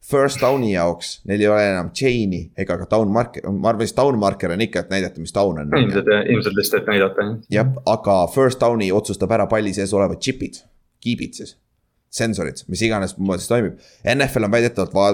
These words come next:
Speaker 1: mõ-, mõelnud sellest ka pikalt, aga nad, nad ütlesid, et nende jaoks ei ole piisavalt täpne. Aga no siis on see asi, et nagu inimese jaoks on täpne või? Kui nagu see ju reaalselt ju see palli spottimine, vaata. Aga, aga kusjuures see saab huvitav olema küll, mi-, kes palli spotib.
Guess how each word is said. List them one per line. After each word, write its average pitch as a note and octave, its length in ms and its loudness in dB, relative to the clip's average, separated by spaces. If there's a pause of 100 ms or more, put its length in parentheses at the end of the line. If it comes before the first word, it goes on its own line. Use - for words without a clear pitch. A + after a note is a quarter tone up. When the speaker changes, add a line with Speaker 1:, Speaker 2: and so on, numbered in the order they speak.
Speaker 1:
mõ-, G#2 240 2 (260)
mõelnud G#2+ 300 0
sellest G2+ 180 -4
ka G2+ 80 0
pikalt, C#3 380 -2
aga F#2+ 220 -4
nad, F#2 120 -6
nad A2 220 0
ütlesid, F#2 240 -8
et F#2 80 -6
nende G#2 240 0
jaoks F#2+ 180 -4
ei F2+ 80 0
ole F2+ 80 -2
piisavalt F2+ 380 -4
täpne. C#3 320 -4 (480)
Aga G2+ 160 -2
no G#2+ 80 0
siis A2 160 -2
on G2+ 80 -2
see B2 80 4
asi, G2+ 240 0
et F#2 60 -4
nagu F2 240 -2 (580)
inimese A2+ 400 2
jaoks F#2+ 160 2
on B2 160 2
täpne F#2 320 -2
või? E2+ 100 -2 (380)
Kui A#2 240 4
nagu A#2+ 240 2
see C3 160 2
ju A#2 160 4
reaalselt A#2+ 400 2
ju A#2 80 4
see G#2 300 0
palli C3+ 260 2
spottimine, F#2 720 -2
vaata. E2+ 400 -2 (400)
Aga, G2 140 0 (100)
aga B2+ 160 -2
kusjuures E3+ 300 2
see D#3 100 2
saab B2+ 160 2
huvitav A#2 300 2
olema A2+ 180 0
küll, G#2+ 80 0
mi-, A#2 240 -4
kes - 320 -2
palli B2+ 320 0
spotib. - 600 -4